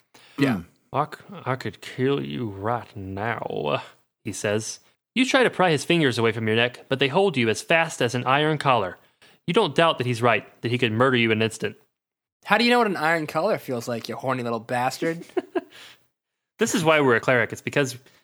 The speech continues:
Speaker 2: we, we have a lot of impure thoughts, and really, we just, we can't be
Speaker 1: Yeah.
Speaker 2: tempted.
Speaker 1: We were flagellating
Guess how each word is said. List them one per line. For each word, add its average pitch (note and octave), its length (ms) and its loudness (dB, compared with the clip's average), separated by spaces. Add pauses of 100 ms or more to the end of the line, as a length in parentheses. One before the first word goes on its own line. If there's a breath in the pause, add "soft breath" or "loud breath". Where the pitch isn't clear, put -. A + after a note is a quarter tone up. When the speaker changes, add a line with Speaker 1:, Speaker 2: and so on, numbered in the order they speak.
(180)
Speaker 2:
we, E3+ 120 -4
we F3+ 140 2
have F#3 140 4
a D#3 40 4
lot C#3 220 4
of A#2 280 0
impure C#3+ 360 4
thoughts, B2+ 440 0
and A2+ 180 0
really, D3+ 180 4
we B2+ 100 2
just, B2+ 320 -4
we B2+ 100 -2
can't D#3 240 2
be C#3+ 60 2
Speaker 1:
Yeah. B2+ 60 -2
Speaker 2:
tempted. A#2 360 -2 (560 soft breath)
Speaker 1:
We A#3 320 2 (140)
were D#3 460 2
flagellating C3 920 2